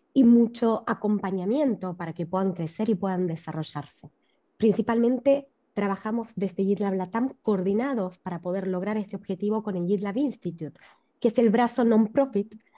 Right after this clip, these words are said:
del grupo de fondos de GitLab. El GitLab Institute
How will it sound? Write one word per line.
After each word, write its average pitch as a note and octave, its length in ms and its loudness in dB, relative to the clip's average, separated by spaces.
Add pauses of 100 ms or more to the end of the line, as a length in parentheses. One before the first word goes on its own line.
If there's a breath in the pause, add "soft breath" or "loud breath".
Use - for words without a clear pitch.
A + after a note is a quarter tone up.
(140)
del F#3+ 540 2 (100)
grupo G#3+ 460 -2
de F#3+ 120 -8
fondos G3 440 -8
de F3 140 -8
GitLab. E3+ 440 -10 (1080)
El B3 160 -6
GitLab C4+ 320 -4
Institute G#3 760 -6